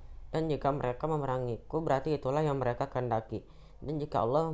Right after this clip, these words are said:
memenangkanku atas mereka, pasti mereka masuk Islam berbondong-bondong. Eh, dan jika mereka tidak memperlakukannya, maka seluruh orang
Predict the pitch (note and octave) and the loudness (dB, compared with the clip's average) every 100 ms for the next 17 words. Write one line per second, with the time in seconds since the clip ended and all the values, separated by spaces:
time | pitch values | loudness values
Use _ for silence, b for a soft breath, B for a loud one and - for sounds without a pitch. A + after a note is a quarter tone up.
0 | D3 C3 B2 B2 A#2 A2+ A#2 - - - | -2 0 2 2 0 -2 -4 -8 -18 -18
1 | - A#2 A#2+ A#2 D#3+ D3+ - B2 A#2+ G#2+ | -4 -2 0 0 2 2 2 -6 -4 -2
2 | - D#3 - B B B - C3+ E3+ D3+ | 0 0 -2 B B B -10 -2 0 0
3 | C#3+ D#3+ D#3 D3+ C#3+ C3 D3 D#3 B2 A#2+ | 0 0 0 0 -2 -2 0 2 2 2
4 | A2+ G#2 G2+ G2+ G2 b b b b - | 2 -2 -2 -4 -6 b b b b -16
5 | - - - - - - - - C3 C3+ | -16 -14 -14 -12 -12 -14 -14 -8 0 2
6 | C3+ C3+ C#3 C#3+ D#3+ E3 E3 D#3 D3+ B2 | 2 2 2 2 0 -2 -2 -2 0 2
7 | E3 E3 D#3+ C#3+ C#3 B2+ C3 B2 A2+ - | 0 0 0 2 0 0 -2 0 -4 -2
8 | A2 B2 D#3 C#3+ - E3 D#3 C3 C3 G#2 | 0 0 0 -2 -2 -6 0 2 4 4
9 | B2 A2+ | 2 2